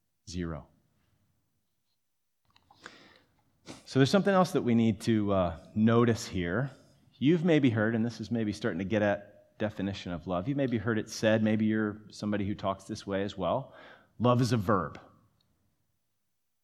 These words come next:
Anybody? Amen? Okay. So in other words,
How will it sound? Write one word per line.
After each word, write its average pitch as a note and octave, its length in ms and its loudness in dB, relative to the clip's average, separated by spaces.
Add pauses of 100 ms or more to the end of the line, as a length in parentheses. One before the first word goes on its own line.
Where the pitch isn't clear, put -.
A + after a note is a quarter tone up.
(460)
Anybody? B2 480 0
Amen? B2 360 0 (840)
Okay. B2 280 0 (880)
So - 140 2
in D3+ 60 10
other G3+ 180 12
words, B2+ 340 4